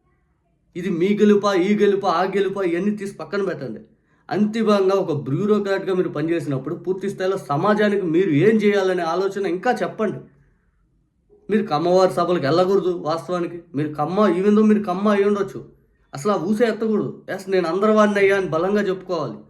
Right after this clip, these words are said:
మీ నుంచి కోరుకోవాల్సిన సమాజం అది. ఒక ఐఏఎస్, ఐపీఎస్ హోదాలోకి వెళ్ళిపోయినప్పుడు ఒక ఏ రాజకీయ పార్టీతో సంబంధం ఉండకూడదు, ఏ కులంతో సంబంధం ఉండకూడదు, ఏ మతంతో సంబంధం ఉండకూడదు, ఎవరి మీద ప్రేమ చూపించకూడదు, అందరికీ న్యాయం చేయాలి.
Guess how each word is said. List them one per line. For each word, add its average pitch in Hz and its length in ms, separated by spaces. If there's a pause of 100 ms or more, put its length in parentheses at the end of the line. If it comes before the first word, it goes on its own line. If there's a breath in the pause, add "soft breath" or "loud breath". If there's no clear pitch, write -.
(680)
మీ 175 120
నుంచి 214 280
కోరుకోవాల్సిన 208 760
సమాజం 190 420
అది. 170 300 (1300)
ఒక 143 160
ఐఏఎస్, 214 500
ఐపీఎస్ 208 480
హోదాలోకి 196 460
వెళ్ళిపోయినప్పుడు 190 840
ఒక 151 180
ఏ 156 180
రాజకీయ 202 340
పార్టీతో 202 380
సంబంధం 196 360
ఉండకూడదు, 185 460
ఏ 196 200
కులంతో 208 340
సంబంధం 202 400
ఉండకూడదు, 180 400 (360 loud breath)
ఏ 214 140
మతంతో 220 460
సంబంధం 208 400
ఉండకూడదు, 190 380
ఎవరి 202 360
మీద 226 140
ప్రేమ 208 340
చూపించకూడదు, 180 760
అందరికీ 220 440
న్యాయం 202 380
చేయాలి. 143 300